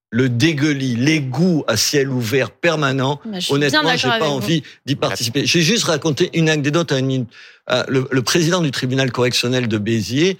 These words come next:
Speaker 1: à un moment donné, condamne une jeune fille à six
Speaker 2: Mm.
Speaker 1: mois de prison. Pour condamner quelqu'un à six mois de prison ferme, je vous
Speaker 2: Oui,
Speaker 1: garantis qu'il faut faire
Speaker 2: bien
Speaker 1: des
Speaker 2: sûr.
Speaker 1: conneries.
Speaker 2: Oui, oui.
Speaker 1: Sinon, tu le fais pas. Elle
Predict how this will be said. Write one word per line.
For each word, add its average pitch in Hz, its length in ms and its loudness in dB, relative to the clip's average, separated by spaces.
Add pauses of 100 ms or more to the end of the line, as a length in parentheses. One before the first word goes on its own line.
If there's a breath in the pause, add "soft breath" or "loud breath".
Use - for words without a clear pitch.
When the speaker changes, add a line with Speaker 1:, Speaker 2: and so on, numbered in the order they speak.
(240 loud breath)
Speaker 1:
à 110 100 0
un 120 40 2
moment 117 240 2
donné, 147 240 2
condamne 147 460 0
une 110 120 -2
jeune 117 280 0
fille 185 240 0
à 131 80 0
six - 180 -2
Speaker 2:
Mm. - 20 -2
Speaker 1:
mois 160 140 2
de - 60 -10
prison. 98 280 -4
Pour 123 180 -8
condamner 147 380 0
quelqu'un 120 420 -2
à 98 40 -2
six - 160 -2
mois 107 140 0
de - 60 -6
prison 101 280 -4
ferme, 160 240 0
je 110 60 -4
vous 113 100 -6
Speaker 2:
Oui, 240 40 2
Speaker 1:
garantis 196 260 2
qu'il 123 100 -6
faut 107 120 -4
faire 156 140 2
Speaker 2:
bien 233 120 2
Speaker 1:
des 233 40 4
Speaker 2:
sûr. 120 120 2
Speaker 1:
conneries. 123 220 0 (100)
Speaker 2:
Oui, 233 120 -4
oui. 220 80 -2
Speaker 1:
Sinon, 175 240 2
tu 165 120 -2
le 135 60 2
fais 117 180 -2
pas. 87 180 -4 (440 loud breath)
Elle 180 160 2